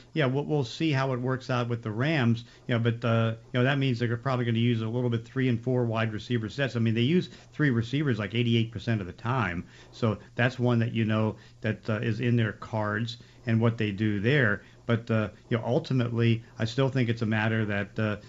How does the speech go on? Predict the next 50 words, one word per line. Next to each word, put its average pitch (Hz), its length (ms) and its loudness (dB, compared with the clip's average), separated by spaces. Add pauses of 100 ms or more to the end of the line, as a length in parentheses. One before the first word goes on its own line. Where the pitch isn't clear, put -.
(140)
you 113 60 -2
know, - 20 2
you 104 140 0
try 117 300 2
to, 117 140 0
you 107 160 0 (220)
know, 110 120 0
get 120 260 0
the, 110 260 2 (320)
you 113 80 0
know, 98 160 -2 (260)
the, 117 140 2
the 117 180 -2
best. 120 220 2
Because, 123 280 0
again, 135 280 0 (200)
if 127 200 -2
you 202 100 6
would 247 120 6
have 151 80 4
had - 260 2
Odell 151 320 4
Beckham 123 400 2
Junior 117 580 4 (260)
with 110 140 -2
D 139 160 0
K 127 280 0
Metcalf 117 720 2 (320)
and, 113 300 2
uh, 113 160 0
uh, 117 240 0 (260)
Tyler 127 360 2
Lockett, 110 460 0 (200)
I 120 40 -2
mean, 127 80 4
that's 170 180 2
the 139 100 -4
best 123 280 0
three 123 160 4
receiver, 113 540 0 (300)
uh, 113 120 0
unit 113 420 4
in 104 160 -2
football, 104 500 -4 (120)
without 117 340 0
question. 110 480 -2 (280)
And 117 140 4
so 117 180 4
it's 110 120 0
like, 107 200 -2